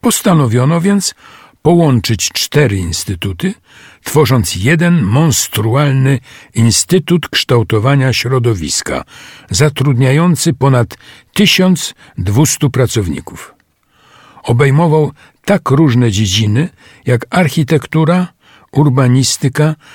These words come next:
transport miejski czy oczyszczanie ścieków. Nie mógł oczywiście sprawnie działać, ale przecież nie o to chodziło.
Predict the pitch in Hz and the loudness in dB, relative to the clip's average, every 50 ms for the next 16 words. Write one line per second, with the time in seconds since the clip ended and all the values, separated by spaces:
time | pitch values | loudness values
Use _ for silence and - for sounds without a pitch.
0 | - _ - - 123 156 170 160 139 - - - 131 107 - - 120 127 139 147 | -20 _ -4 -2 2 2 2 2 0 0 0 0 -2 -2 0 0 2 2 4 2
1 | 127 - - - 165 170 151 - _ - _ - - - 151 143 - - 151 151 | 2 0 -2 -2 -2 -2 -2 -2 _ -20 _ -4 -2 -2 -2 -2 -2 0 0 0
2 | 143 - 151 - - - 175 165 160 170 175 139 - - - 104 82 - - - | 0 0 -2 -2 0 0 0 2 2 2 2 0 0 -2 -2 -2 -4 -4 -8 -18
3 | - - - - _ _ _ _ _ _ _ _ _ _ _ _ _ _ - 139 | -20 -20 -20 -20 _ _ _ _ _ _ _ _ _ _ _ _ _ _ 0 2
4 | 190 247 247 202 165 139 127 123 131 - - 117 98 - 113 113 139 131 - - | 4 4 6 4 4 4 2 2 0 0 -2 -2 -2 -2 -2 0 0 0 0 0
5 | 127 104 - - - 120 117 98 85 82 85 87 76 71 80 78 78 80 - 156 | -2 -2 -2 -2 0 0 0 0 -2 -2 -4 -4 -4 -4 -4 -6 -6 -4 -4 -4
6 | 185 - - _ _ _ _ _ - - 139 143 156 151 127 - - - - - | -4 -4 -8 _ _ _ _ _ -6 -2 0 0 0 0 -2 -4 -12 -20 -12 -4
7 | - 165 139 - 180 143 - - 180 196 214 214 202 - 226 - 254 262 247 240 | -2 0 0 2 0 0 0 0 2 2 2 2 2 0 0 2 2 2 2 2
8 | - - - - - | 0 -2 -4 -8 -12